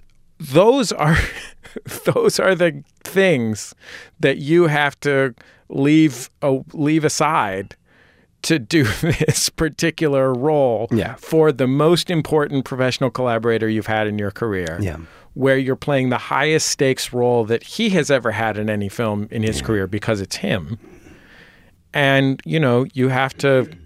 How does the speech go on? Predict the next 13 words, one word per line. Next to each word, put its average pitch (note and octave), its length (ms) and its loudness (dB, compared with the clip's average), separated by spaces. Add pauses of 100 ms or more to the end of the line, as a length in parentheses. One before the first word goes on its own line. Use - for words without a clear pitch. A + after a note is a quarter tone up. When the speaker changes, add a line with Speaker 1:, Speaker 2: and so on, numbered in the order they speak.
(300)
Speaker 1:
let C#3 380 -2
go D3+ 280 4
of A#2+ 120 -2
sounding B2 420 0
beautiful. A#2 720 0
You A#2+ 160 -6
have A2 300 -4
to G#2+ 500 -4 (720)
allow A#2 340 2
yourself A#2+ 720 0
to, G#2+ 480 0 (260)
you A2 140 -2
know, F2 320 -4